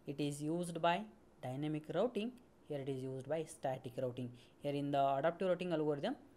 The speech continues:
we have to use dynamic, we may change the data anyway, anytime,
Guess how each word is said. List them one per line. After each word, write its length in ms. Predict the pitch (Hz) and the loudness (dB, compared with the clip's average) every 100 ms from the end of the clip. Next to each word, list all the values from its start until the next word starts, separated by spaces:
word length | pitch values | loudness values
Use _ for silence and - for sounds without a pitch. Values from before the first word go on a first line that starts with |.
| - - | -18 -8
we 120 | 139 | -4
have 160 | 135 123 | -4 -4
to 60 | |
use 180 | 139 135 | -4 -2
dynamic, 500 | 131 135 165 170 170 | 0 0 0 0 -2
we 60 | 151 | -2
may 140 | 143 | -2
change 240 | 143 143 139 | -4 -4 -2
the 100 | 135 | -4
data 260 | 131 131 | -4 -2
anyway, 520 | 131 127 135 165 226 | -2 -2 -4 -2 2
anytime, 320 | 160 151 185 | 2 2 0